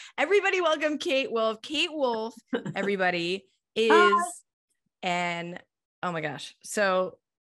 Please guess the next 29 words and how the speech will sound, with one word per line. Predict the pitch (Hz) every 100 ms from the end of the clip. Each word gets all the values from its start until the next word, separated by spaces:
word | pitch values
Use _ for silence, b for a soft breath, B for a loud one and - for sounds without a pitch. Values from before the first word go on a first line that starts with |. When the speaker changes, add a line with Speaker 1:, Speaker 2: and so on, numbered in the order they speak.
| _
Speaker 1:
Kate, | - 254 269 277 208
the |
best | 214 208 262 302
way |
I | 294
can | 277
describe | 240 226 196 185
you | 180
is, | 170
like, | 165 160 -
you're | 180 196
the, | 170 165 156 160 - _ _ _ -
the | 175 -
East | 240 302 311
Coast | - 208 185 180 - - -
O | 190 196 202
G | 180 170 156 147 147 156 151 _ _ _ _ _ _
spiritual | - - - 185 165 175 170 160 156 -
comedian. | - 151 113 62 60 - - _ _ _ _ _ _
Speaker 2:
Thank | 190 175 160
you. | - 139 160 _
Speaker 1:
<laughs> | - 233 - 320 285 -
You're | 285 - - 285 214 269 247
very | 214 190 240
Speaker 2:
<laughs> |
Speaker 1:
welcome. | 185 180 - - - - _ 240 - B 285 - - - 262 - 196
And, | 196 196 190 180 180 185 - _ -
um, | 180 175 170 165 165 170 - _ 190
I, | 190 196